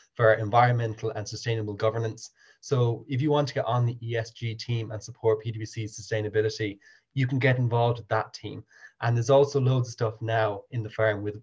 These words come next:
um, P D B C's Women in Tech to help increase, uh, women's representation in tech roles. So if that's something you're interested in, mention it in your application, that you'd like, you've heard of it, you've researched it,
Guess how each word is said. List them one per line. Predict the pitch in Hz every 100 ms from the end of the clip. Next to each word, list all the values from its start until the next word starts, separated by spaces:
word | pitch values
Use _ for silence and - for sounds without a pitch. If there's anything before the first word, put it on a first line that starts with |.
| -
um, | 98 98 98 95 -
P | 120
D |
B | 117
C's | 107 117 101
Women | 113 113 107
in | 98
Tech | - 110 - - - _ _ -
to |
help | 123 117
increase, | 120 110 117 110 - -
uh, | 107
women's | 107 117 107
representation | 113 - 110 101 110 110 117
in | 110 101
tech | - 123 120
roles. | 110 - - - - - _
So | 156
if | 147
that's | 180 185
something | 185 156
you're | 127 131
interested | 139 - 117 - 104 90
in, |
mention | 117 147 139 -
it | 120
in | 113
your | 107
application, | 110 - 104 104 - - - _ _ _
that | 117
you'd | 113
like, | 117 113
you've | 120 110
heard | 117 117
of | 107
it, | 110 107
you've | 110 104
researched | 120 120 120 110 -
it, | 113